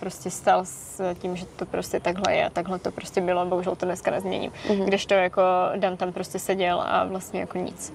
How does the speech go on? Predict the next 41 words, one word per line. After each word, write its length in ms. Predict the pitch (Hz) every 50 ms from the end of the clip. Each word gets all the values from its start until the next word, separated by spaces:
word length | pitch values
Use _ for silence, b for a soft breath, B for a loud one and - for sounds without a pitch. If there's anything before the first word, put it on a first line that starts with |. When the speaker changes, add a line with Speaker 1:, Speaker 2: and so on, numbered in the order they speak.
| - -
Speaker 2:
Mhm. 240 | 220 214 202 185 185
Speaker 1:
A 60 | 190 196
podle 240 | - 196 180 185
mě 160 | 180 180 170 -
asi 180 | 190 - -
čekal 400 | - - 190 180 - 180 175 180 175
na 80 | 175
to, 100 | 185 -
jako, 300 | 180 175 180 - - 202 196 185 196 214
tak 120 | - 202 -
praskne 460 | - - 190 190 - - 208 202 208
to 120 | 214 262
nebo 240 | 262 247 247 233 214
ne, 120 | 202 196
no 120 | 185 185 185
tak 140 | - 190 180
já 80 | 180
ještě 220 | 175 180 - - 185
počkám, 480 | 185 190 180 - - - - - 196
že 100 | 190 196 -
jo. 60 | - 196 - -
Speaker 2:
Mhm. 140 | 208 190 185 180 -
Speaker 1:
No 120 | 240 247 247
hrozný. 420 | 254 214 202 190 190 185 185 185 -
Speaker 2:
A 80 | - 226
co 140 | - 247 233
si 100 | 226 254
ještě 260 | 247 226 - - 233
teďka 240 | 247 240 - 247 226
pamatuju, 1160 | - 226 214 220 226 220 - - - - - - 220 226 226 233 233 233 233 233 233 240 233 - -
není 240 | 214 220 220 226 214
to 100 | 226 214
teda 160 | 226 220 220
jakoby 240 | 214 214 208 214 220
nic 200 | 220 220 190 196
momentálně, 560 | 196 196 196 190 190 190 190 185 185 180 180
jakoby 320 | 180 180 - 175 185 190
o 60 | - 170
m-, 100 | 170 151 -
ale 200 | - 185 185 185
jakoby 420 | 185 180 180 170 - 180 180 180